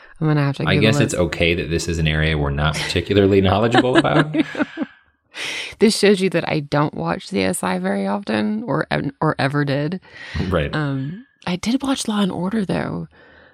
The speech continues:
Speaker 1: Um, but, like, apparently, um,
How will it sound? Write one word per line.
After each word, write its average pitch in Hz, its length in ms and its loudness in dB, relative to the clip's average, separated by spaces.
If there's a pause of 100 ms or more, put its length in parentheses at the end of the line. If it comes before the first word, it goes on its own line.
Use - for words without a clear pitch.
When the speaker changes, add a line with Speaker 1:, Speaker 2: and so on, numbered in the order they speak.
(140)
Speaker 1:
Um, 156 460 0 (320)
but, - 180 -2
like, - 300 -2 (240)
apparently, 175 800 0 (560)
um, 143 340 0